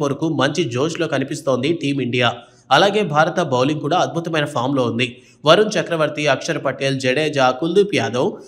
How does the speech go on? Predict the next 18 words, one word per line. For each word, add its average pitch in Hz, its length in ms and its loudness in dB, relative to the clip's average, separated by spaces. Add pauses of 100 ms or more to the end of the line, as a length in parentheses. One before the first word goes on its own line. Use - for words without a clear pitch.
స్పిన్ 254 320 2
బౌలింగ్ 156 380 4
న్యూజిలాండ్ను 147 580 0
దెబ్బ 127 200 -2
కొడుతుందని 147 520 -2
భావిస్తున్నారు. 143 720 0 (500)
గిల్, 160 300 2 (180)
రోహిత్, 180 420 2 (180)
విరాట్, 190 400 2 (220)
అయ్యర్, 170 380 2 (200)
కేఎల్ 214 260 2
రాహుల్లతో 139 720 0 (180)
భారత 220 340 2
బ్యాటింగ్ 156 400 0
విభాగం 127 440 -2
బలంగా 131 460 0
ఉంది. 117 420 -4 (200)
అయితే, 135 560 -2